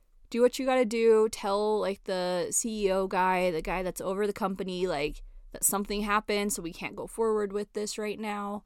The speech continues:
So she, Gemma leaves with Katie to take her home, and the other two are left with Megan. So they have, like, Megan all hooked up to all these things, and something goes wrong, so they're like, "Okay, we need to unplug these whatever behind her, like, these little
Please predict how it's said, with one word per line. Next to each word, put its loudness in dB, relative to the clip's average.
So -2
she, 2
Gemma 4
leaves 0
with -2
Katie -6
to -10
take -8
her -4
home, -4
and 2
the 4
other 2
two -2
are 2
left -2
with -2
Megan. -2
So 4
they 4
have, 10
like, 2
Megan -2
all 0
hooked -4
up -4
to -8
all -6
these -4
things, 0
and -6
something -4
goes 0
wrong, 6
so 0
they're 0
like, 2
"Okay, 0
we -2
need -2
to -4
unplug -4
these -4
whatever 0
behind -6
her, -6
like, -6
these -10
little -6